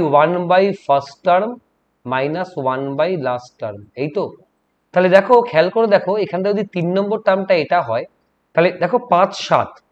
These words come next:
সাত নয়, নয় এগারো, তাহলে তারপর একটা এগারো তেরো হবে, এবং তারপর একটা তেরো পনেরো হবে। তাহলে পাঁচখানা টার্ম আমরা পেয়ে গেলাম।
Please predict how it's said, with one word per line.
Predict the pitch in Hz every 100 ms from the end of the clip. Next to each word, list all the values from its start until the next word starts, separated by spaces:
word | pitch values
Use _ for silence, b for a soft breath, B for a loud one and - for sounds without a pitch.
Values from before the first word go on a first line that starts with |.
| _ _ _ _ _ _
সাত | - 160 180 180 175
নয়, | 170 160 110 - _ _ _ _
নয় | 143 160 175
এগারো, | 196 165 160 160 147
তাহলে | 120 151
তারপর | 156 156 170
একটা | 170 - -
এগারো | 143 139 160
তেরো | 175 160 160 170
হবে, | 175 202 _ _ _ _ _ _ _ _
এবং | 143 160 160
তারপর | 147 147 151 180
একটা | 180 202 202
তেরো | 151 139 147 160
পনেরো | 143 131 123
হবে। | 107 104
তাহলে | 135 147
পাঁচখানা | 139 131 - 165
টার্ম | 160 156
আমরা | 160 160
পেয়ে | 156 139
গেলাম। | 139 160